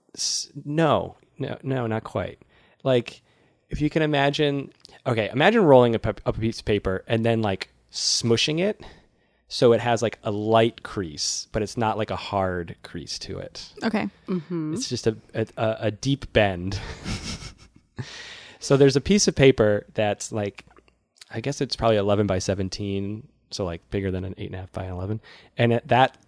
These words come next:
Speaker 1: on that is Japanese, all, like, the vows and, like, the wedding sort of contract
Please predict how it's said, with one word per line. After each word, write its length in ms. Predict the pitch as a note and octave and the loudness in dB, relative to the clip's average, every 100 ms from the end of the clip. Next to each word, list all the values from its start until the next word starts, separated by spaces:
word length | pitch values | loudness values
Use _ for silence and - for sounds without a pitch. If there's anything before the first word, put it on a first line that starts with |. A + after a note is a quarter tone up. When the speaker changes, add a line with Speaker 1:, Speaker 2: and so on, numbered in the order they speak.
| _ | _
Speaker 1:
on 180 | A2+ A2+ | 0 2
that 280 | D3 B2+ A2+ _ | 4 2 0 _
is 240 | A#2+ G2 - - | -6 -6 -10 -4
Japanese, 920 | B2 A#2 - A#2 G#2+ G#2 - - - _ _ _ _ _ _ _ | 0 2 2 0 0 -2 -6 -8 -12 _ _ _ _ _ _ _
all, 200 | - A#2 | 0 2
like, 180 | A2+ A2+ | 4 4
the 100 | A2+ | 2
vows 420 | G#2 G2 G2 G2+ | 0 0 2 0
and, 80 | G2+ | -2
like, 140 | F#2 - | -6 -4
the 100 | F#2+ | -2
wedding 460 | F#2+ G2 F#2+ F#2 | -2 -4 -6 -8
sort 160 | - G2 | -8 -10
of 120 | F#2 _ _ _ _ _ _ - | -14 _ _ _ _ _ _ -20
contract 760 | - - G2+ G#2+ A2 G#2+ - | -16 -6 -4 -2 -4 -4 -10